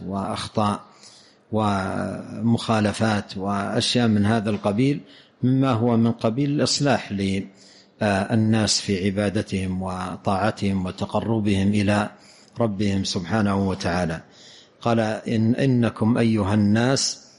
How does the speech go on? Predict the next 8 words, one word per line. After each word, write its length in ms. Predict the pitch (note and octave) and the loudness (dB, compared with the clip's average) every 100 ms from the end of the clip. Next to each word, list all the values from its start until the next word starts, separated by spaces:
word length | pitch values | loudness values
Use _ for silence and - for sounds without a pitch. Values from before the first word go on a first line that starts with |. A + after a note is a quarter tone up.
| _ - | _ -2
تأكلون 540 | A2+ - A#2+ B2+ A2+ | -2 0 0 2 0
الشجرتين 920 | G2+ - A#2 G#2+ G#2 G2 B2+ C#3 A2+ | 0 -2 0 0 0 0 0 2 4
ما 340 | B2 C#3 - | 4 2 0
أراهما 460 | B2+ C#3 C#3 D3 B2 | 0 2 2 2 2
إلا 300 | D#3 A#2+ A2 | 2 2 2
خبيثتين، 720 | - G#2 F#2+ F2+ E2+ E2+ D2 - - - - | 0 0 0 -4 -6 -8 -12 -14 -20 -14 -2
البصل 480 | G#2 G#2 A#2+ - G#2 | 0 2 2 0 0
والثوم. 400 | G#2 - G2 | 0 -4 -8